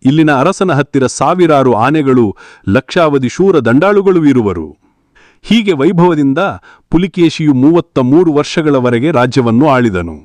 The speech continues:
ಮೊದಲಿನಿಂದಲೂ ಚಾಲುಕ್ಯರ ವೈರಿಯಾದ ಪಲ್ಲವ ರಾಜ ನರಸಿಂಹವರ್ಮನು ದೊಡ್ಡ ದಂಡಿನೊಡನೆ ಬಾದಾಮಿಯನ್ನು ಮುತ್ತಿದನು.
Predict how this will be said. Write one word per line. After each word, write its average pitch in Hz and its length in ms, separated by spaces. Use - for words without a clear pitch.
ಮೊದಲಿನಿಂದಲೂ 156 840
ಚಾಲುಕ್ಯರ 165 520
ವೈರಿಯಾದ 147 580
ಪಲ್ಲವ 147 440
ರಾಜ 127 280
ನರಸಿಂಹವರ್ಮನು 120 960
ದೊಡ್ಡ 143 280
ದಂಡಿನೊಡನೆ 156 640
ಬಾದಾಮಿಯನ್ನು 131 960
ಮುತ್ತಿದನು. 107 580